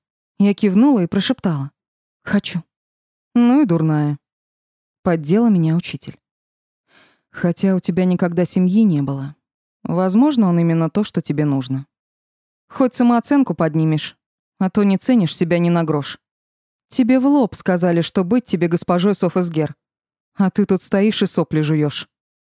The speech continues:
Тоже мне ведьма. Смотреть противно». Слова учителя вдруг неожиданно подняли настроение. Я тихо рассмеялась и покаянно шепнула:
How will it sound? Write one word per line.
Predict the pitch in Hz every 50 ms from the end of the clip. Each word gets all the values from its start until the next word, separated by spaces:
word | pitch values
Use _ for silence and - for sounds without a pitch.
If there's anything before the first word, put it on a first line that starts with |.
| _
Тоже | - - 247 226 175 160
мне | 156 160 160 160
ведьма. | 151 156 147 151 160 156 156 _ _ _ _ _ -
Смотреть | - - 226 220 214 - 202 160 - -
противно». | - 165 156 - - 170 147 151 156 151 - _ _ _ _ _ _ _ _ _ _ _ _ _ _ _ _ _ _ _ _ _
Слова | - - - 208 202 190 202 196
учителя | 190 - - 254 - 226 185 175
вдруг | 165 180 180 - -
неожиданно | 180 175 170 160 196 214 185 190 180 170 165
подняли | - 196 175 160 170 165 165
настроение. | 165 165 165 - - 208 202 185 156 151 139 139 135 139 139 _ _ _ _ _ _ _
Я | - 220 208 196
тихо | - - 240 214 - 202
рассмеялась | 180 175 - - 190 190 196 233 247 240 202 - -
и | 180
покаянно | - 175 160 - 170 170 180 180 175 170 170
шепнула: | - - 185 - 170 156 143 131 131 139